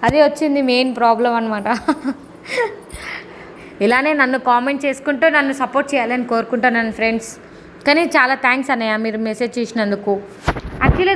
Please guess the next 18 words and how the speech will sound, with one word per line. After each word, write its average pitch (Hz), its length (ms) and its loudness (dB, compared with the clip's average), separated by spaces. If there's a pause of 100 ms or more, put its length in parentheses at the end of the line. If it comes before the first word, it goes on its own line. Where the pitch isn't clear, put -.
దానికి 349 220 2 (100)
కాస్ట్ 285 340 -2
ఎంత 320 140 -2
అయిందని 302 320 0
చెప్పేసి 285 400 -4
మీరు 277 100 4
అడిగారు 247 440 4
కదా, 202 180 4 (720)
ఆ - 20 -2 (140)
కాస్ట్ 294 380 4
అని 440 160 -4
నేను 440 200 -2
ఎలా 339 100 6 (100)
చెప్పాలో 339 320 4
అర్థం 269 300 2
కావట్లేదు. 190 360 -2 (100)
అది 180 200 0
వన్ 196 140 0